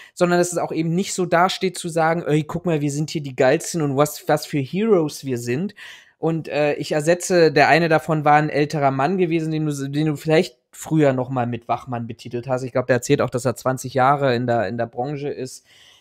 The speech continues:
ähm, und, und sowas. Aber dass du einfach das aus so, aus, auch aus so einer Natürlichkeit heraus darstellst, ähm, und eben nicht hier: „Oh, guck mal, was für Helden wir sind und hier dickste Muskeln und, und Waffe.“ Nee, sondern dass du auch mit kleinen Sachen einfach,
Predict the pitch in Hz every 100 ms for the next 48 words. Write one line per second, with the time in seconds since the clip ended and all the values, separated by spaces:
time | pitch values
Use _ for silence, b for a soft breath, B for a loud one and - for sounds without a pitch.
0 | _ 127 131 127 127 127 123 104 127 117
1 | 131 139 139 135 B B - 156 160 B
2 | B - 160 175 - 175 - - - 165
3 | - _ 151 156 170 - 160 - 151 151
4 | 151 160 151 147 147 - 220 226 - -
5 | 135 135 127 123 123 - 143 180 - -
6 | 131 165 - - - - _ _ _ _
7 | _ - 151 151 147 147 135 _ _ _
8 | _ _ _ 147 147 B B B B _
9 | _ 160 160 170 180 196 - 143 165 175
10 | 156 135 - 165 156 147 - 139 135 160
11 | 180 170 151 165 180 147 143 143 160 165
12 | 147 160 - - 151 175 - - 185 180
13 | 180 147 151 - - 139 147 160 190 165
14 | 175 160 151 151 151 139 147 - 165 190
15 | 202 175 170 170 - 151 - 160